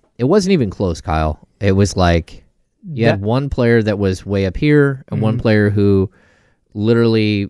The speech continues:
Speaker 1: uh, like, I don't, he did not look like a very good player at all, which is shocking because A D is incredible.
Speaker 2: He's a,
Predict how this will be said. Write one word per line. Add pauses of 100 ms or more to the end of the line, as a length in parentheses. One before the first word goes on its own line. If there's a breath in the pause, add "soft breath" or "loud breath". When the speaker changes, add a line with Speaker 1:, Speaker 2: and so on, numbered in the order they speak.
Speaker 1:
uh, (180)
like,
I
don't,
he
did
not
look
like
a
very
good
player
at
all,
which
is
shocking
because
A
D
is
incredible.
Speaker 2:
He's
a,